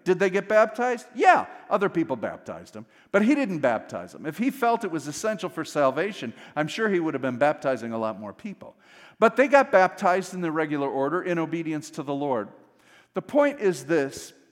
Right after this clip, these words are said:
Baptism is essential because it is a command of the Lord, but it is not what saves you. It proves you.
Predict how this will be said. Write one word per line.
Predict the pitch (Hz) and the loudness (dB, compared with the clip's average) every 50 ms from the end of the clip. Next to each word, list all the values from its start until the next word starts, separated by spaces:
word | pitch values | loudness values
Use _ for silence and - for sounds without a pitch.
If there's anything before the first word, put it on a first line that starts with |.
| _ _ _ _ _ _ _ _ _ _ _ _ _ _ _ _ - _ - - - _ | _ _ _ _ _ _ _ _ _ _ _ _ _ _ _ _ -20 _ -20 -20 -20 _
Baptism | - 117 107 - 196 233 262 269 - - - - 202 185 175 - 151 160 156 151 147 147 156 151 - - - | -12 0 8 8 8 10 8 4 2 -4 -4 2 4 4 4 2 0 -2 0 0 -2 -4 -8 -10 -14 -10 -2
is | - 170 175 185 185 185 165 - - - - | 2 4 6 6 6 4 2 -2 -8 -6 -4
essential | 170 151 - - - - 208 214 226 220 208 - 151 131 127 117 | -4 -4 -4 -6 -6 -2 -2 -2 -2 -2 -6 -2 -2 0 0 -2
because | 113 135 131 - - - 175 170 170 170 156 - - | -4 -8 -10 -10 -10 -4 0 0 0 0 0 -6 -8
it | 165 151 | -6 -6
is | 139 131 110 | -6 -6 -6
a | 135 | -8
command | - - 151 143 143 151 160 165 170 170 156 | -10 -6 -8 -6 -4 -2 -2 -2 -2 -2 -4
of | 147 123 110 | -4 -4 -4
the | 127 123 | -4 -4
Lord, | 120 123 147 165 175 143 120 113 110 107 | -4 -4 -4 -2 -2 -2 -2 -2 -4 -2
but | - 135 131 | -2 -2 -2
it | 131 123 131 | -2 -2 -4
is | 131 113 110 | -6 -6 -4
not | 143 165 185 190 - 151 | -2 0 0 0 -2 -4
what | 147 135 127 - | -6 -6 -6 -8
saves | - - - - 190 202 202 202 190 151 - - | -12 -12 -6 -4 -2 -2 -2 -4 -6 -10 -12 -10
you. | 117 110 107 107 123 - _ - - - - - _ - | -8 -8 -8 -8 -10 -14 _ -20 -20 -20 -20 -16 _ -2
It | 160 156 156 156 - | -2 -2 -2 -4 -10
proves | - - - 202 208 220 226 208 165 127 117 107 | -10 -8 -4 -2 -2 -2 -2 -6 -8 -10 -12 -12
you. | 113 107 92 82 73 - | -10 -10 -10 -12 -16 -20